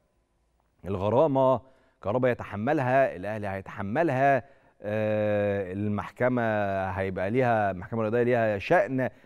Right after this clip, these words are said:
ما اعرفش الامور دي بتمشي ازاي او هتمشي ازاي. فيها صلح خير،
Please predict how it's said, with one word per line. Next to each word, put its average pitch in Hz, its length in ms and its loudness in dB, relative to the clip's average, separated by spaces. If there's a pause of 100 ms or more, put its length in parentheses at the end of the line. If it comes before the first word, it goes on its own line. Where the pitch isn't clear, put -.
(120)
ما 120 80 2
اعرفش 160 260 2
الامور 156 340 -2
دي 165 120 -2
بتمشي 160 440 -4
ازاي 156 640 4 (320)
او 127 120 0
هتمشي 143 520 -2
ازاي. 131 460 2 (1300)
فيها 160 460 2
صلح 165 520 0
خير، 175 480 0